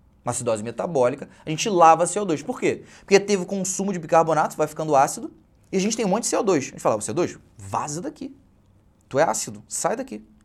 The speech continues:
E a gente, uf, assopra ele. Aumenta o volume em minuto, tá bom? No caso de uma acidose, por exemplo, respiratória, a gente não vai ter como mudar o C O dois, porque ele tá alterado já, é o, é a alteração primária.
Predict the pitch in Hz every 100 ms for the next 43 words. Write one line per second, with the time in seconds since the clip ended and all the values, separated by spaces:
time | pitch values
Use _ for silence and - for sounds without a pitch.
0 | _ _ - - 160 156 185 - - -
1 | - _ _ - - 185 190 101 - _
2 | _ _ _ _ _ _ _ _ _ _
3 | - - 247 175 156 165 202 185 180 165
4 | 165 185 143 - - _ _ _ _ _
5 | _ 107 104 151 - _ _ _ _ _
6 | - - 190 165 208 233 220 214 208 -
7 | 214 214 151 156 147 147 131 131 - 196
8 | - - 175 127 - 175 226 107 - -
9 | 147 202 254 220 - - 175 185 190 190
10 | 147 117 120 165 208 - 240 214 147 -
11 | 143 143 147 220 170 143 131 127 107 110
12 | 107 117 147 156 165 190 147 113